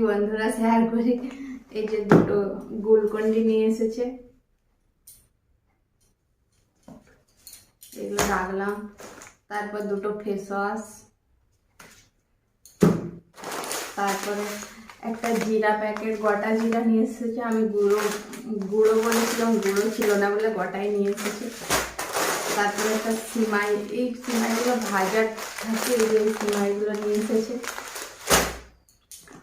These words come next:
তারপরে এই যে এতগুলো ধূপ নিয়ে এসেছে, এই যে দুটো বড় বড়, আর দুটো এরকম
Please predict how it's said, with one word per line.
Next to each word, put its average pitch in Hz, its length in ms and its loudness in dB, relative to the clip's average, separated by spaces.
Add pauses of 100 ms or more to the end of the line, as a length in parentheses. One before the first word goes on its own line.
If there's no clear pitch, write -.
তারপরে 208 420 -4
এই 208 100 2
যে 214 140 0
এতগুলো 220 560 2 (120)
ধূপ 208 180 2 (120)
নিয়ে 220 240 4
এসেছে, 226 300 -2 (880)
এই 202 100 -2
যে 202 80 0 (100)
দুটো 202 260 -4 (760)
বড় 202 160 0 (120)
বড়, 214 160 2 (600)
আর 202 100 0 (120)
দুটো 202 200 -4 (100)
এরকম 208 380 -2